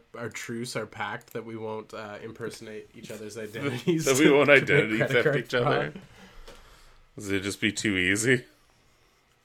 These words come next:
Speaker 1: Yeah, it'd be too simple just to borrow each other's credentials.
Speaker 2: Yeah, I, it's one of those things, too, where I'm like, the amount of people that know my, my pin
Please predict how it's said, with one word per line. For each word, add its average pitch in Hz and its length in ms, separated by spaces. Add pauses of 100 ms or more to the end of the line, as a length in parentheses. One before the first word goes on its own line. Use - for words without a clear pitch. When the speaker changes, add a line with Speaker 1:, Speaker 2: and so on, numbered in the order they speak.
(440)
Speaker 1:
Yeah, 104 160
it'd 107 180
be 113 100
too 135 220
simple 107 520 (640)
just - 180
to 131 60
borrow 107 420
each 110 180
other's 107 300
credentials. 113 880
Speaker 2:
Yeah, 95 420
I, 123 120
it's 143 280
one 175 140
of 190 60
those 160 200
things, 135 260
too, 120 160
where 104 140
I'm 101 140
like, 98 340
the 104 140
amount 127 260
of 135 100
people 120 300
that 107 160
know 98 180
my, 92 420 (120)
my 95 200
pin 101 520